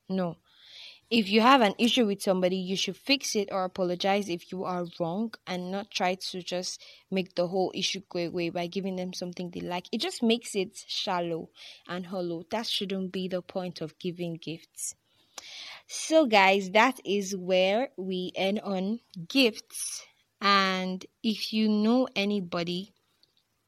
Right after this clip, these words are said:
whose love language is gift, you can be really creative.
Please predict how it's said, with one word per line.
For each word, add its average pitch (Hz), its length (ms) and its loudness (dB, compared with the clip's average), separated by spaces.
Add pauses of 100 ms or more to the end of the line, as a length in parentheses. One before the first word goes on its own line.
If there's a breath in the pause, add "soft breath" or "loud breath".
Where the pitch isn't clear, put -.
(160)
whose 247 180 6
love 214 160 6
language 196 360 0
is 160 160 -8
gift, - 440 -8
you 202 140 -2
can 208 280 -2
be 196 280 -2
really 214 560 2
creative. 175 760 -6